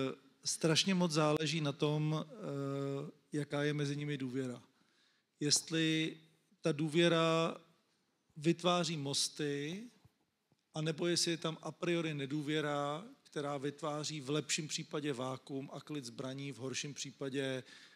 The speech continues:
různé více či méně vyhlášené války.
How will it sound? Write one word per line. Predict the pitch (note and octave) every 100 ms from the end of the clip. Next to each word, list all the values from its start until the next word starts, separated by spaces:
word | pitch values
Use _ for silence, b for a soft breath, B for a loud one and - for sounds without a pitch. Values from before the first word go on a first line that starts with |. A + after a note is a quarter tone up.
| B
různé | C3+ B2+ C#3 C3+ -
více | C3+ A#2+ C3 -
či | C#3 D3
méně | C3+ C3 C#3
vyhlášené | C3 B2 B2+ - C3 B2+
války. | A2 A#2+ A#2+ _